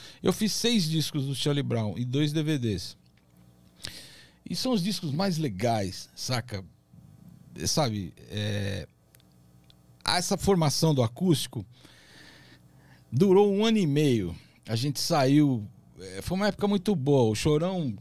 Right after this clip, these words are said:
continuava maluco daquele jeito lá, e a gente conservando a amizade e tal, sabe? Todo mundo com algum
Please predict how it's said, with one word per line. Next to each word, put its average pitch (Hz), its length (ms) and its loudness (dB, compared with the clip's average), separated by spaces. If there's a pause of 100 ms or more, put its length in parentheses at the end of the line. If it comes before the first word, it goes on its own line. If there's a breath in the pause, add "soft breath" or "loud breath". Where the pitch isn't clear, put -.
(100)
continuava 143 540 -2
maluco 131 520 0
daquele 123 420 0
jeito 123 480 0
lá, 147 360 0
e 131 100 -2
a 127 60 0
gente 139 220 0
conservando 143 600 0
a - 20 0
amizade 123 680 0
e 107 40 -6
tal, 151 420 2
sabe? 135 280 2
Todo 143 240 -2
mundo 131 220 0
com - 100 -8
algum 123 360 -6